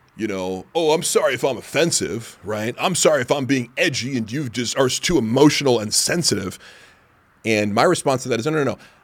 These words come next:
I'm not sensitive. You seem like a nice guy and you went out of your way to reach out to me and write me and, and praise me. And I appreciate that. I appreciate you watching the podcast, but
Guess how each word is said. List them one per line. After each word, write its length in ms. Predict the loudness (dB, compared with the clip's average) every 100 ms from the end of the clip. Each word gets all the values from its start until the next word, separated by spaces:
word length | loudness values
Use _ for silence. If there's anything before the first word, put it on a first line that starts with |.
| -4
I'm 120 | 0
not 140 | 0 2
sensitive. 440 | 0 0 -4 -2
You 100 | -2
seem 280 | -2 -2 -4
like 160 | -4
a 40 | -2
nice 300 | 0 0 -4
guy 260 | -8 -10
and 180 | -8 -4
you 60 | -2
went 200 | 0 2
out 100 | 0
of 100 | 0
your 120 | -2
way 340 | -2 -4 -4 -6
to 100 | -6
reach 220 | -6 -6 -4
out 200 | -4 -2
to 100 | -2
me 240 | -2 -4 -8 _ _ _ -20 _ _
and 240 | -6 -2 2
write 240 | 2 2
me 400 | -8 -10 -12 -16 _ _ _
and, 460 | -4 -2 -4 -6 -8
and 200 | -8 -8
praise 340 | -4 0 0 0
me. 240 | -6 -6 -2
And 100 | -2
I 60 |
appreciate 560 | -2 -2 -2 0 -2 -4
that. 120 | -6
I 20 |
appreciate 340 | -6 -6 -6 -6
you 80 |
watching 280 | -6 -8 -10
the 80 | -8
podcast, 400 | -8 -6 -8 -6
but 360 | 6 6 6